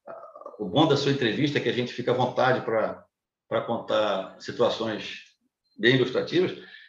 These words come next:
Eu tive a necessidade de criar grupos de Zap, de WhatsApp, para coordenar certas ações. Eu chefiava um Estado-Maior e precisava coordenar as ações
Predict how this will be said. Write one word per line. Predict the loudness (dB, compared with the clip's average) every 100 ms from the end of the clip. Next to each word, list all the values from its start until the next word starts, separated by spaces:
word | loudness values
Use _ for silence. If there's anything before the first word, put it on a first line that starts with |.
| 2
Eu | 4 2
tive | 0 2
a |
necessidade | 2 2 2 2 2
de |
criar | 4 6 6
grupos | 4 2 0
de | -2
Zap, | 2 4 2 0 -10 -12 _ _ _ _
de | -14 -12 -6
WhatsApp, | -2 -2 0 2 2 0 -2
para | 2 2 2
coordenar | 2 4 4 4 2
certas | 0 -2 -2 -4
ações. | -4 -2 -2 -2 -8 -18 _ _ -10
Eu | 0
chefiava | 2 4 4 2
um |
Estado-Maior | 0 0 0 2 2 2
e | 2
precisava | -4 -2 0 0
coordenar | 0 0 0 0 -2
as | -2
ações | -6 -8 -10 -10 -12